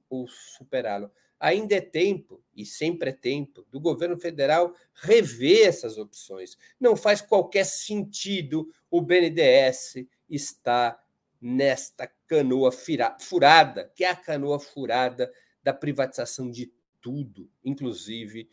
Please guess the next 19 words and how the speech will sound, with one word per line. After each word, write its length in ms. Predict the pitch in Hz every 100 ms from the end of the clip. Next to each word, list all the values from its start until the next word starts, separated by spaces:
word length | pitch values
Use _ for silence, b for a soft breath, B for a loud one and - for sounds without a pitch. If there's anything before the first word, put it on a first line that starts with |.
| _ -
da 100 | 113
segurança 580 | - 110 98 101 -
pública. 640 | - _ 135 147 107 - - b -
É 80 | 156
a 80 |
canoa 360 | 170 160 170 170
privada 720 | 170 147 127 165 170 156 151
do 200 | 147 151
neoliberalismo 1040 | 143 156 165 147 151 147 123 151 156 147 131
que 80 |
o 40 | 175
presidente 560 | 175 160 135 175 175
Lula 260 | 151 175 175
atacou 640 | 170 151 139 - 175 175 B _
com 120 | 165
tanta 300 | 156 185 185
propriedade 840 | 156 - 180 185 160 135 160 170 151
e 40 |
razão 540 | 151 135 120 143 180